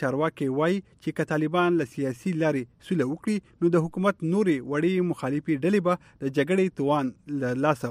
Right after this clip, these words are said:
ورکړي. طالبان تر اوسه له حکومت سره د سولې د خبرو د پیل په هکله هیڅ نه دي ویلي. خو مخکې تر دې یې هغه رپورټونه چې ګینې د طالبانو ځینې مشران له حکومت سره په پټو خبرو لګیا دي،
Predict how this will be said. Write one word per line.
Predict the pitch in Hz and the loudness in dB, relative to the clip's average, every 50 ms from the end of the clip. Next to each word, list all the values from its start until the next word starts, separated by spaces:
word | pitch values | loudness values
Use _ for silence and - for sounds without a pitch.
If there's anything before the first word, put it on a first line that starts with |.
| 117 135 | -4 -2
ورکړي. | 139 127 120 - 127 120 117 113 - _ _ _ _ _ _ _ - | -4 -4 -4 -4 -4 -4 -4 -6 -8 _ _ _ _ _ _ _ -6
طالبان | 147 131 127 127 143 151 151 143 131 | -4 -2 0 2 2 2 2 0 -2
تر | - 120 127 165 | -4 -2 -2 -2
اوسه | 190 185 - 190 - - - - - - | -2 0 0 -2 -2 -4 -8 -14 -6 -2
له | 156 143 | -2 -2
حکومت | 143 - 156 156 175 185 - - 180 | 0 0 2 2 2 2 2 0 0
سره | 165 165 160 156 | 2 2 2 0
د | 143 127 120 - | 0 -4 -6 -6
سولې | - 190 185 170 147 | -4 -2 0 0 0
د | 131 - | -2 -4
خبرو | - 139 131 151 156 151 151 139 | -6 -6 -4 -2 -2 -2 -2 -2
د | 135 123 120 | -4 -6 -4
پیل | - 165 175 175 - | -2 -2 -2 -2 0
په | - 165 170 | 0 -2 -2
هکله | - - 170 165 165 - _ _ _ _ | -2 -2 -4 -4 -4 -4 _ _ _ _
هیڅ | - 220 - - - 139 | -4 -4 -4 -4 -2 0
نه | 143 131 | 0 2
دي | 123 120 120 | 2 2 2
ویلي. | 123 123 120 123 120 120 - _ _ _ _ _ _ _ _ - | 0 0 0 -2 -4 -6 -8 _ _ _ _ _ _ _ _ -2
خو | - 196 220 | 2 4 4
مخکې | 240 - - 208 196 185 - | 4 2 0 -4 -2 0 0
تر | 185 165 156 | 0 0 0
دې | 196 233 208 175 | 0 0 2 2
یې | 175 180 - - - - - | 0 0 -2 -6 -12 -6 -4
هغه | 185 180 185 185 170 | -2 0 2 2 0
رپورټونه | 156 - 143 139 - 180 180 180 175 175 175 170 170 175 165 143 143 - | 0 -2 -4 -4 -2 0 2 4 4 4 4 2 2 0 -2 -6 -10 -10
چې | - 139 123 | -10 -8 -2
ګینې | 127 135 131 131 127 | 0 2 2 2 2
د | 123 113 - | 0 -2 -2
طالبانو | 131 123 123 120 139 151 160 165 160 156 | -2 -2 0 2 2 4 4 4 4 2
ځینې | 139 127 165 165 151 143 | 2 2 2 4 4 4
مشران | 127 117 - 127 135 151 165 170 165 147 | 2 0 -2 -2 0 0 2 2 2 0
له | 131 123 120 | 0 -2 -4
حکومت | - 131 143 170 175 - - 175 | -4 -2 0 0 0 0 -2 0
سره | 165 160 151 - - | 0 0 0 -2 -4
په | 120 - | -4 -4
پټو | 170 160 - 123 - 135 | -4 -4 -4 -6 -8 -6
خبرو | 123 143 147 139 123 123 | -4 -2 -2 -2 -2 -2
لګیا | 120 123 156 180 185 180 | -2 0 2 2 2 2
دي، | 220 214 | 0 -4